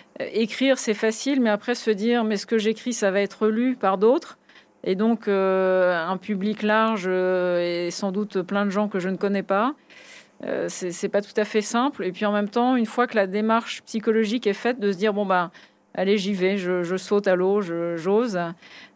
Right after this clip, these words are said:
Euh, et puis advienne que pourra, et penseront ce que pensent les gens, parce que chacun est très libre, hein, en matière de foi ou de démarche spirituelle. Évidemment, la foi, c'est d'abord une liberté. »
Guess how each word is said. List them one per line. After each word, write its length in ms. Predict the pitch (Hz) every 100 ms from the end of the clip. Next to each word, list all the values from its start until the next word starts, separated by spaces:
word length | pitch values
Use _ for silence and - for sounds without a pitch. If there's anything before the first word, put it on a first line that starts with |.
| -
Euh, 640 | 180 180 180 175 180 175
et 100 | 180
puis 260 | 175 - 202
advienne 300 | 190 190 190
que 120 | 190
pourra, 680 | 180 180 180 196 208 208 185
et 560 | 175 170 170 170 170 170
penseront 420 | 175 175 - 190
ce 80 | 185
que 100 | 180
pensent 320 | 165 175 -
les 120 | 180
gens, 260 | 170 185 202
parce 220 | 175 160
que 100 | 175
chacun 360 | 170 175 175 180
est 60 |
très 200 | 180 -
libre, 260 | 196 233 180
hein, 60 | 180
en 80 |
matière 340 | 185 180 180 175
de 100 | 175
foi 420 | - 196 196 202
ou 100 | 185
de 120 | 170
démarche 400 | 170 185 180 180
spirituelle. 580 | 175 - 175 165 196 196
Évidemment, 440 | 170 170 170 190
la 100 | 190
foi, 200 | 170 190
c'est 160 | 190 180
d'abord 360 | 170 180 190 185
une 100 | 180
liberté. » 580 | 180 175 - 202 233